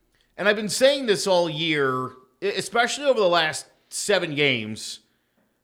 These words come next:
where it, it's been nothing but losses. Somebody on Twitter earlier today was, was like, you know, the, the Giants almost beat the Cowboys. They could have beat the Gi-,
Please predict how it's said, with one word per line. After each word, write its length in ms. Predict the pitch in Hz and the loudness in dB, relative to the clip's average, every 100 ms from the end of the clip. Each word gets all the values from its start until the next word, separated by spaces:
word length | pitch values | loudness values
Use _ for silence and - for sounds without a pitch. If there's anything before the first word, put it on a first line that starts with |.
| - | -6
where 680 | 135 156 156 151 143 143 147 - - _ | 2 6 6 6 4 2 -2 -10 -20 _
it, 400 | 220 220 214 - | 4 4 4 0
it's 0 | |
been 340 | 214 190 202 202 | -2 2 4 6
nothing 300 | 208 208 160 | 4 4 4
but 160 | 165 | 2
losses. 720 | 139 127 120 131 120 117 - - _ _ _ _ _ - | 4 4 4 0 -2 -2 -10 -14 _ _ _ _ _ -4
Somebody 380 | - 214 214 | 0 2 4
on 140 | 196 190 | 2 0
Twitter 440 | - - 202 190 | -8 2 4 4
earlier 420 | 170 180 175 170 160 | 4 4 4 2 2
today 280 | 165 165 | 4 4
was, 240 | 160 156 160 | 4 -2 -6
was 180 | 160 143 | -6 -2
like, 240 | 160 156 | -2 -2
you 60 | 220 | -2
know, 240 | 208 196 | 0 0
the, 140 | 196 185 | 0 -2
the 280 | 180 175 185 | -2 -2 0
Giants 540 | 190 208 208 196 - - | 2 2 4 0 -2 -2
almost 480 | 196 196 208 196 202 | 2 4 4 4 -2
beat 160 | 208 | -6
the 80 | 202 | -6
Cowboys. 520 | - 202 196 196 208 | 0 4 4 4 2
They 100 | 196 | 2
could 180 | 190 226 | 2 0
have 140 | 202 208 | 0 -2
beat 160 | 208 | -6
the 100 | 196 | -4
Gi-, 100 | 190 | -4